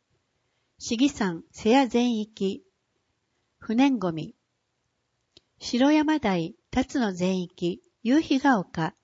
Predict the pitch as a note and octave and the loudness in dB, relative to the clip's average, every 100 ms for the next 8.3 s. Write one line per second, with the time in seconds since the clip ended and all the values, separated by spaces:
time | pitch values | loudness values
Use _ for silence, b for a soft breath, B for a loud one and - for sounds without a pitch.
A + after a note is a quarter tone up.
0 | _ - A3+ C#4 - C#4+ A3+ G#3+ B3 A#3+ | _ -6 0 0 0 -4 -4 -4 -2 0
1 | G3+ - D3+ F#3+ _ _ _ _ _ _ | -2 -4 -6 -6 _ _ _ _ _ _
2 | _ _ _ _ _ - C#4+ - F#3+ D4 | _ _ _ _ _ -4 -4 -2 -6 -6
3 | _ _ - B3+ - E3 - _ _ _ | _ _ -2 0 0 -4 -8 _ _ _
4 | _ _ _ _ _ _ _ _ _ _ | _ _ _ _ _ _ _ _ _ _
5 | _ _ _ _ _ _ B3+ D#4 E4 C#4 | _ _ _ _ _ _ -2 4 4 2
6 | F#3+ F3+ - - F#3+ - - G3+ - C#4 | -2 -2 -4 -4 -4 -4 -6 -4 0 2
7 | C#4+ G#3 E3 E3 - B3 D4+ C4+ F#3 D#3 | 2 0 -4 -6 -6 0 2 2 -2 -6
8 | D3 D3+ - | -8 -12 -12